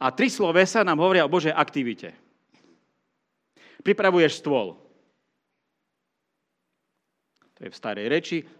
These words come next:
moderne povedané. Bože, Hospodine, ty môj pastier, ty do detailov chystáš banket a ideš ma pozvať na hostinu. Kvôli mne. Používaš svoje božské zdroje,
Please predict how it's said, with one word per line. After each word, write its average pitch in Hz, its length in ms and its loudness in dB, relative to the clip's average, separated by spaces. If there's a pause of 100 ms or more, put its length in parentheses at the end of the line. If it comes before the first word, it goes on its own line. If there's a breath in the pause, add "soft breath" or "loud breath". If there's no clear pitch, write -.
(240 soft breath)
moderne 151 400 0
povedané. 143 600 -2 (1800 soft breath)
Bože, 143 520 2 (440 loud breath)
Hospodine, 123 720 -6
ty 165 80 -4
môj 147 160 -4
pastier, 123 400 -8
ty - 80 -12
do 139 320 2
detailov 233 600 4
chystáš 202 440 0
banket 123 800 -2 (560 loud breath)
a 143 80 0
ideš 165 160 0
ma 139 120 -6
pozvať 131 280 -6
na 117 80 -10
hostinu. 98 480 -16 (400)
Kvôli 160 320 -2
mne. 110 200 -10 (1600)
Používaš 240 400 4
svoje 226 240 2
božské 220 400 4
zdroje, 139 480 -2